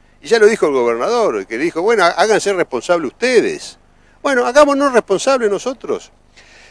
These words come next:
Eh, en ese sentido, he presentado un proyecto de ley en la Cámara de Representantes de la provincia para que, autor-, autorizando al Ejecutivo Provincial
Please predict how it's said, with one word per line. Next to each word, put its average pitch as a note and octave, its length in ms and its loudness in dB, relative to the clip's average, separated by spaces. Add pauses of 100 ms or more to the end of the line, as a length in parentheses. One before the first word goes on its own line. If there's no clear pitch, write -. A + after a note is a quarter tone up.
(120)
Eh, C#3 200 2
en G3 60 0
ese A#3 180 2
sentido, E3+ 680 2 (520)
he D3+ 180 2
presentado D3 680 0
un B2+ 80 0
proyecto A#2+ 520 -2
de A2+ 100 0
ley F#3 340 2
en G#2 420 -6
la F#2+ 100 -4
Cámara C#3+ 500 2 (720)
de G2 140 -4
Representantes A2+ 1040 0
de G2+ 80 -4
la G#2 120 -2
provincia G3 640 2 (380)
para F3 240 8
que, E3+ 320 4 (540)
autor-, D3 420 -2
autorizando C#3+ 960 4
al A2 720 2
Ejecutivo C3 1120 4 (320)
Provincial C#3+ 680 2